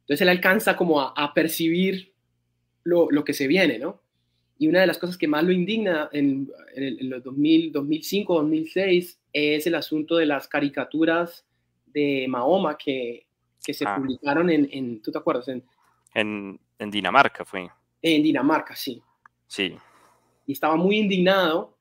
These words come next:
Speaker 1: con, creo que fue con la, con la, mm, editorial de la Universidad de Yale, que no se atrevió a publicar las caricaturas en un libro sobre el asunto.
Speaker 2: Y no las publicaron.
Speaker 1: No las publicaron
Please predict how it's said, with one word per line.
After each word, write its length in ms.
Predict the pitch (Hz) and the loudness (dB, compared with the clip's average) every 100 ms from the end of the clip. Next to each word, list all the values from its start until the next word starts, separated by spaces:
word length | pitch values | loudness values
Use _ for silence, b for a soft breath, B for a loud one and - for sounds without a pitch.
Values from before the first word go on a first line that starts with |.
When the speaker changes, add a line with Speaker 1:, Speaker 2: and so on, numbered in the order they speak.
| _ _ _ _ | _ _ _ _
Speaker 1:
con, 500 | 156 147 147 139 127 | 0 2 2 0 -2
creo 160 | - - | -2 -2
que 80 | |
fue 160 | 180 185 | -2 -2
con 140 | 185 | 0
la, 200 | 165 151 | 0 0
con 140 | - 156 | 0 0
la, 320 | 147 139 127 | 0 -2 -4
mm, 460 | 113 104 95 - _ _ | -8 -12 -16 -20 _ _
editorial 560 | - 156 160 143 151 160 | 0 0 2 2 4 4
de 60 | 185 | 2
la 60 | |
Universidad 400 | 170 151 - 139 | 2 0 0 -2
de 120 | 147 | 0
Yale, 400 | 165 190 147 165 - _ _ _ _ _ _ _ _ | 0 2 2 -2 -6 _ _ _ _ _ _ _ _
que 160 | - 175 | 4 6
no 320 | 165 175 196 | 6 6 4
se 120 | 196 | 4
atrevió 400 | 214 202 160 180 | 2 2 2 4
a 80 | 185 | 4
publicar 340 | 196 170 156 156 | 2 0 2 0
las 140 | 165 | 0
caricaturas 580 | 156 139 127 151 131 131 | -2 -2 -2 -2 -2 2
en 80 | 147 | 4
un 120 | 170 | 4
libro 280 | 214 226 220 | 6 6 4
sobre 600 | - 214 208 147 - _ | 4 6 6 2 -4 _
el 120 | 156 | -6
asunto. 460 | 131 - 180 - - _ _ _ _ _ _ _ _ _ _ _ _ | -4 -2 -4 -4 -14 _ _ _ _ _ _ _ _ _ _ _ _
Speaker 2:
Y 100 | - | -6
no 100 | 98 | -2
las 160 | 95 - | -2 -2
publicaron. 500 | 95 90 - 104 - _ - | -10 -10 -6 -6 -8 _ -4
Speaker 1:
No 120 | 175 | 0
las 120 | 196 | 0
publicaron 600 | 202 190 156 160 202 220 | 0 -2 0 0 -2 -4